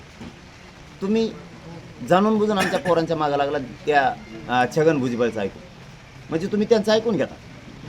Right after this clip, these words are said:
आणि आमच्या मागण्याचं ऐकून नाही घेत. ही कोणची पद्धत आहे? तुम्ही कशामुळे नोंदी, अ, शोधायच्या बंद केल्या? शिंदे समितीला तुम्ही वाढ दिली,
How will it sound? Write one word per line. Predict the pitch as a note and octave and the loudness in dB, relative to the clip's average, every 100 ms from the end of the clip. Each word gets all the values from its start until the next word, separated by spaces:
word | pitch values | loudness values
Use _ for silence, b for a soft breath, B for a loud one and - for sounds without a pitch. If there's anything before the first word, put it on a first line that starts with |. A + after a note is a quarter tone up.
| - - - - | -14 -14 -16 -8
आणि | C#3 | 0
आमच्या | F#3 G3+ G#3 | 0 2 2
मागण्याचं | G#3+ A3 A3 | 2 0 0
ऐकून | F#3 G3+ G3 | 0 0 -2
नाही | B2+ | -2
घेत. | F2+ - - - - | -4 -10 -18 -6 0
ही | |
कोणची | A#3+ A3+ A#3 | 2 4 2
पद्धत | A3+ F#3+ F3+ | 2 0 -4
आहे? | F3+ - - - - - - - - - - - - | -8 -16 -20 -20 -20 -20 -20 -20 -20 -20 -20 -8 0
तुम्ही | A3 A3+ | 2 4
कशामुळे | A3+ A#3 A#3 | 4 4 4
नोंदी, | A3+ A3 A3 | 2 2 2
अ, | G3+ E3+ D#3+ | 4 2 2
शोधायच्या | G3 F#3 F3+ E3+ | 0 0 0 0
बंद | E3+ | 2
केल्या? | D#3+ D3+ C#3+ - - - - - - - | 0 0 -6 -14 -14 -12 -12 -12 -14 -4
शिंदे | G#3 A3+ A#3 | 4 8 8
समितीला | A3 A3 G#3+ A3 | 8 2 2 2
तुम्ही | F#3+ | 2
वाढ | F3 D#3 | 4 4
दिली, | B3+ E3 | 2 -2